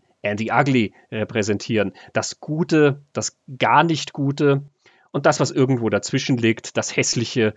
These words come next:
mit den verborgenen Qualitäten. Das Gute. Was ist gut? An was kommt man nicht vorbei?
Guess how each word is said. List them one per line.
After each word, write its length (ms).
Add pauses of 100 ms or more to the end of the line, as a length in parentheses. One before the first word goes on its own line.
(180)
mit 120
den 80
verborgenen 580
Qualitäten. 800 (920)
Das 180
Gute. 480 (480)
Was 260
ist 260
gut? 500 (100)
An 220
was 200
kommt 160
man 100
nicht 160
vorbei? 400